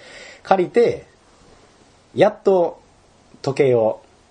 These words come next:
Speaker 2: だからもうバイト行く時とかは、
Speaker 1: うん。
Speaker 2: だから飲食店やから、時計とか外さなあかんから、
Speaker 1: まあな。
Speaker 2: わざわざつけていくのめんどくさいから、家置いていくねやんか。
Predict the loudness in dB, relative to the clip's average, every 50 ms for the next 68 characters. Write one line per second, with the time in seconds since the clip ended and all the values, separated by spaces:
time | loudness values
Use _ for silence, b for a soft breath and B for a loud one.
0 | _ _ _ _ -6 -6 -4 -4 -2 0 0 0 0 -2 -2 -2 -2 -2 -2 -2
1 | 0 0 0 0 0 -2 -4 -8 -12 -10 -6 -4 -4 -2 0 -2 -2 -2 -2 -4
2 | -4 -2 -2 -4 -4 -4 -4 -4 -4 -2 -2 0 0 0 0 -2 -2 -2 -4 -6
3 | -6 -6 -6 -8 -4 -2 0 0 0 0 -2 -2 -2 -4 -6 -10 -12 -6 -4 -2
4 | 0 0 -2 -2 -2 -2 -2 -2 -2 -4 -4 -4 -2 0 0 0 0 -2 -2 -4
5 | -4 -4 -6 -10 -10 -8 -10 -10